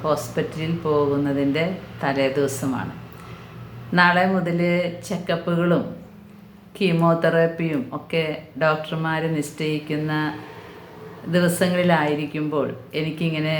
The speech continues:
ഒരു വീഡിയോ ഇടാനായിട്ട് സാധിക്കില്ല. അതുകൊണ്ടാണ് ഞാൻ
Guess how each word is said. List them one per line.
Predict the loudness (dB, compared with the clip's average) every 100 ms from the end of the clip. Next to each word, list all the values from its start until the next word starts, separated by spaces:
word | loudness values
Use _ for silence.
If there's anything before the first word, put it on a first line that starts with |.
| -2 0
ഒരു | 2 2 0 -2 -2
വീഡിയോ | 2 2 2 4 4
ഇടാനായിട്ട് | 4 0 0 -2 0 -2 -2 -2 -2 -4 -8
സാധിക്കില്ല. | -6 -2 -4 0 -2 -2 -6 -12 -20 -6 0
അതുകൊണ്ടാണ് | 0 0 0 0 0 2 2 0
ഞാൻ | 0